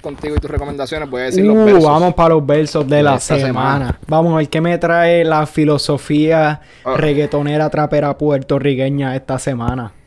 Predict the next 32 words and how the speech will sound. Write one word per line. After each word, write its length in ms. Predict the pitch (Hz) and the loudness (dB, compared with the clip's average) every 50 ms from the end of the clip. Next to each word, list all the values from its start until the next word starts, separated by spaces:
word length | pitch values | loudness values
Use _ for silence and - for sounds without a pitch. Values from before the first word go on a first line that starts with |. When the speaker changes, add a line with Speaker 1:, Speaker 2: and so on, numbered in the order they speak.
| _ - - - _ _ _ _ | _ -20 -20 -20 _ _ _ _
Speaker 2:
La 200 | - 120 120 120 | -16 -16 -14 -12
poesía. 880 | - 127 127 131 123 117 107 - - 151 151 156 160 160 151 127 104 - - - _ _ _ _ _ _ - - - - - - - - - - _ _ _ _ _ - 143 | -10 -10 -8 -6 -6 -8 -8 -8 -6 -4 -2 0 0 0 0 -2 -4 -8 -14 -20 _ _ _ _ _ _ -20 -20 -20 -20 -20 -20 -20 -20 -20 -20 _ _ _ _ _ -8 -4
Speaker 1:
Ok, 120 | 135 131 135 131 120 | -4 -2 -2 -2 -4
pues 160 | 135 139 135 - | -4 -4 -4 -2
en, 140 | 143 147 165 151 | -4 -4 -4 -4
en 140 | 156 151 156 | -6 -6 -6
est-, 160 | 151 - - 151 | -6 -8 -8 -8
en 140 | 151 151 151 | -6 -6 -4
est-, 180 | 151 151 - - 135 - - | -6 -8 -8 -12 -18 -16 -12
en 140 | - 147 143 | -10 -8 -8
esta 200 | 151 147 - 185 | -8 -6 -6 -4
semana 520 | 185 196 190 196 190 185 165 147 143 - _ | -2 -2 -2 -2 -2 -4 -4 -6 -8 -10 _
me 220 | - 135 131 131 131 | -14 -12 -8 -6 -4
voy 240 | 135 139 151 160 | -2 -2 -2 -4
con 240 | - - 147 139 135 | -4 -6 -8 -8 -8
una... 560 | 135 139 151 156 156 156 156 151 151 147 143 | -6 -6 -4 -4 -4 -4 -4 -4 -4 -4 -6
La 220 | - 120 135 135 127 | -6 -4 -4 -4 -4
primera... 340 | 131 135 135 147 160 151 135 | -2 -4 -4 -4 -4 -6 -4
Son 220 | 170 165 151 131 | -6 -6 -6 -6
dos. 200 | 123 117 117 117 - | -6 -6 -8 -8 -10
La 220 | 127 127 135 135 127 | -8 -6 -6 -4 -4
primera 500 | 135 131 131 135 143 160 165 175 180 180 | -6 -6 -6 -4 -2 -2 -2 -2 -2 -4
es... 140 | 175 175 _ | -6 -8 _
Eh, 540 | - 139 139 139 139 139 135 135 135 131 117 - _ _ _ _ _ - _ _ _ _ - _ _ _ _ _ _ _ _ - _ _ _ _ | -10 -8 -6 -4 -4 -4 -4 -4 -6 -6 -8 -12 _ _ _ _ _ -20 _ _ _ _ -20 _ _ _ _ _ _ _ _ -20 _ _ _ _
¿te 80 | - 120 | -6 -4
acuerdas 240 | 131 139 151 160 - | -2 -2 -2 -2 -2
que 100 | - 185 | -4 -4
la 80 | 175 165 | -4 -4
semana 280 | 147 156 147 156 160 165 | -4 -4 -4 -2 -2 -2
pasada 260 | 170 160 - 175 170 | -2 -2 -2 -2 -4
estuvimos 300 | 165 - 156 151 156 156 | -4 -4 -6 -8 -6 -6
discutiendo 760 | 160 170 - - 170 151 156 165 165 165 160 160 156 151 143 | -8 -10 -8 -8 -8 -6 -6 -8 -8 -6 -4 -4 -2 -4 -4